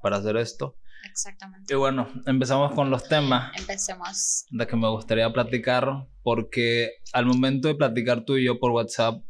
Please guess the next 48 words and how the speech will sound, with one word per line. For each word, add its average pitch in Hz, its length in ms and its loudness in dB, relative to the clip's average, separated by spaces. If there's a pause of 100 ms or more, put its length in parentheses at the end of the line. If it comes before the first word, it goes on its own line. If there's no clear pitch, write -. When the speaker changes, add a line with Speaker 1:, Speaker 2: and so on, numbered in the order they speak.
(160)
Speaker 1:
entablamos 113 640 2
varios 113 280 2
temas 117 400 2
que 113 100 -2
la 104 120 2
verdad 107 260 2
algunos 117 380 0
coincidimos, 123 480 0
algunos 117 300 0
otros 123 240 2
Speaker 2:
Sí, 143 60 2
Speaker 1:
no. 151 100 4
Speaker 2:
otros 180 420 -6 (120)
no. - 140 -16
Speaker 1:
Y 135 80 0
me 131 120 4
contabas 135 420 4
sobre 151 180 2
tus 143 200 -2
creencias, 127 600 2 (100)
y 120 80 0
aquí 131 220 0
va 131 80 4
la 135 140 2
pregunta 127 600 2 (180)
que 113 160 -2
la, 104 360 2
la, 107 260 2
la 113 180 0
pongo 120 180 2
mucho 123 240 2
en 127 60 2
referencia, 117 500 2
que 113 120 -2
es 107 60 -2
la 113 80 2
de 107 120 4
Diego 110 200 2
Rusarín, 127 540 0 (600)
que 113 120 2
es 113 80 2
de 110 180 4
"¿Por 107 240 -2
qué 113 120 -2
crees 120 200 0
lo 117 120 2
que 117 100 -2
crees?". 127 300 2